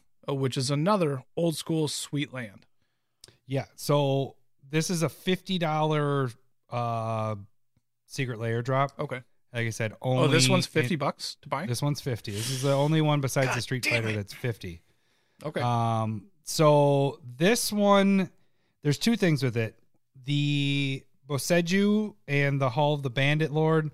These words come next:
Speaker 1: Mm-hmm.
Speaker 2: they each only have one really f-, printing of foil. Uh, well, there's a From the Vaults foil for Boseiju.
Speaker 1: Yeah.
Speaker 2: Um, and that one was thirty-eight, <laughs> but the hard part is the Hall of the Bandit Lord is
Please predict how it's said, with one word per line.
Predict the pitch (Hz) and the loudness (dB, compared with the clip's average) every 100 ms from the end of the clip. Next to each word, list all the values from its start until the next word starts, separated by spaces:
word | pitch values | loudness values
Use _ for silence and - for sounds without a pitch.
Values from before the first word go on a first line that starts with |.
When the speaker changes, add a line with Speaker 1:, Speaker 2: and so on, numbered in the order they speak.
| - - | -8 -4
Speaker 1:
Mm-hmm. | 135 139 | 0 2
Speaker 2:
they | 131 | 0
each | 139 151 - | 2 0 2
only | 151 147 | 2 4
have | 147 135 | 4 2
one | 117 120 123 131 139 139 135 - _ _ _ _ _ _ _ | 0 -2 2 2 2 2 0 -4 _ _ _ _ _ _ _
really | 113 123 127 131 | -6 -2 2 2
f-, | 127 - _ _ | 0 -6 _ _
printing | - 139 131 139 131 | -4 -2 0 -2 -2
of | 123 | -2
foil. | - 131 131 135 135 131 127 | -4 -2 0 2 0 -2 -6
Uh, | - 131 127 131 | -4 0 2 2
well, | 151 | 4
there's | 156 160 | 6 4
a | 156 | 4
From | 180 185 | 4 6
the | 156 | 4
Vaults | 117 135 131 - - - | 2 2 2 -2 -8 -10
foil | - 135 123 117 117 | -14 -4 -2 0 -2
for | - 117 | -6 -8
Boseiju. | 107 - 123 110 113 113 | -6 -6 -6 -4 -4 -4
Speaker 1:
Yeah. | - 131 117 - _ - | -2 -4 -6 -16 _ -8
Speaker 2:
Um, | 127 120 117 113 110 113 | -4 -2 -2 -4 -6 -4
and | 123 | -2
that | 120 117 | -2 -2
one | 117 | -4
was | 110 98 | -6 -8
thirty-eight, | - 120 113 117 110 | -8 -8 -4 -4 2
<laughs> | |
but | 143 180 147 - 120 | 4 4 4 0 2
the | 160 117 | 4 6
hard | 156 170 | 6 6
part | 165 151 | 4 2
is | 131 | 2
the | 123 | -2
Hall | 120 160 156 143 | 2 6 6 4
of | |
the | 123 | 2
Bandit | 147 165 160 | 2 2 2
Lord | 139 127 | -2 -2
is | 120 | -4